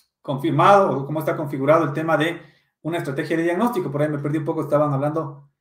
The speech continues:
eh, por a-, por WhatsApp no han enviado notificaciones, dice Elkin. Perfecto, vamos a ver qué aconteció con ese tema para poder resolver el tema.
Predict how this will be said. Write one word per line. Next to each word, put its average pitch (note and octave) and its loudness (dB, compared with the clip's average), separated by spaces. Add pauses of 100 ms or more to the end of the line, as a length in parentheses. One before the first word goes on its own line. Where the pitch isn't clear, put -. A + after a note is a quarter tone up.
(280)
eh, C3 -6 (420)
por D3+ 0
a-, - -4
por D3+ -2
WhatsApp D3+ 2
no G#3 0
han G3 0
enviado F#3 4
notificaciones, E3+ -4
dice E3+ 0
Elkin. D3+ -4
Perfecto, F3+ -2
vamos F#3 2
a F#3 4
ver F#3+ 0
qué F3 -6
aconteció F3 -4
con F3+ -6
ese F3+ -4
tema G3 -2
para C3+ 0
poder D3+ -4
resolver C3+ -4
el A#2 -4
tema. - -16